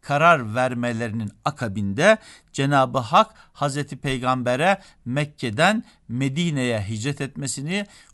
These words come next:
orada yeni bir başlangıç, yeni bir devletin temellerinin atılması emrini ve müjdesini vermiş. Hazreti Peygamber doğup büyüdüğü Mekke'yi,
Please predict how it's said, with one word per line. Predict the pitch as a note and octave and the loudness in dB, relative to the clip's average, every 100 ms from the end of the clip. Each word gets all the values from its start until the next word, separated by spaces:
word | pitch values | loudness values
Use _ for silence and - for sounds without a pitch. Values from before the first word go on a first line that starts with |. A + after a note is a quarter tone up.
| _ | _
orada | E3+ F3 D3 D#3+ F#3 F#3 - - | 0 2 4 6 6 4 -16 -10
yeni | A#2+ C#3+ F#3 E3+ | -2 0 0 0
bir | D#3 | 0
başlangıç, | C#3 C3+ - B2+ B2 D#3 A3 - _ _ | 0 0 0 -2 -2 -4 -4 -8 _ _
yeni | A#2+ C#3+ D#3 | -4 -2 0
bir | D3 B2 | -2 -2
devletin | B2+ A#2+ E3+ F3+ - F3+ G#3+ - - - | -2 0 -2 -2 -6 -4 -4 -6 -16 -6
temellerinin | D3+ D3 C#3+ C3 C3+ F3 | -2 0 0 0 -2 -4
atılması | - B2+ C#3 C3 B2+ A#2+ E3+ D#3 - _ | -6 -8 -8 -4 -4 -4 -4 -6 -6 _
emrini | C3 C3 A2+ A#2 A#2+ F3 A3 - _ _ _ _ - | -4 -4 -2 -2 0 0 0 -4 _ _ _ _ -16
ve | G2+ G2+ C#3+ G3+ B3 _ _ _ - | -10 0 4 4 4 _ _ _ -8
müjdesini | B2+ C3+ A2 B2 - A2 G#2 | -4 -4 -2 -2 -2 -4 -2
vermiş. | G#2+ G#2+ G3+ - - _ | -2 0 -2 -4 -10 _
Hazreti | - C#3+ C3+ A#2+ | -6 -4 -6 -8
Peygamber | A#2 A#2 A2+ A2 A2+ F3+ G3 - _ B2+ | -6 -4 -2 0 4 4 2 -8 _ -6
doğup | C3 C3+ C3+ - | -2 -2 -4 -6
büyüdüğü | B2 A#2+ A2+ A2 A2+ D#3 F#3+ - _ - | -4 -4 -2 -4 -2 -2 -2 -6 _ -6
Mekke'yi, | A#2+ B2 - A2+ G#2+ C3 F#3+ | -4 -4 -6 -6 -2 2 2